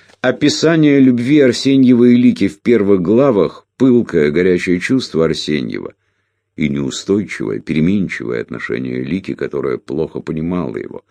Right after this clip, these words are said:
была невнимательна и от равнодушия переходила к внезапным проявлениям нежности, во многом автобиографично. Здесь Лика близка к тому типу женщин, не умеющих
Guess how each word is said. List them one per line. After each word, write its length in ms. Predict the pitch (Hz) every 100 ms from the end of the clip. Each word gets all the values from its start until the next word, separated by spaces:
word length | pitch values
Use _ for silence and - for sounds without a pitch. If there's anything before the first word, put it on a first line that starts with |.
| _ _ _ -
была 260 | 71 69
невнимательна 1040 | 73 71 71 69 80 101 - 62 57 50 - _
и 80 | 58
от 160 | 65 -
равнодушия 720 | 67 65 64 82 80 58 58
переходила 640 | 60 62 64 64 78 71 - _ _
к 100 | -
внезапным 800 | 69 71 67 73 80 - 69 69
проявлениям 800 | - 71 67 69 69 71 73 76
нежности, 840 | 80 95 90 73 60 - - - _ _ _ _ _ 67
во 220 | 67 71
многом 480 | 65 73 78 82 -
автобиографично. 1200 | 69 - 71 62 71 64 71 - 62 - - - _ _ _ - _ -
Здесь 440 | 76 67 113 101 -
Лика 380 | 95 135 92
близка 560 | 87 85 98 - - 113
к 120 | -
тому 360 | - 95 98 98
типу 460 | - 95 78 80
женщин, 720 | 78 123 139 120 - 64 52 - _ _ _
не 280 | - 82 95
умеющих 920 | 123 131 135 127 101 71 - - -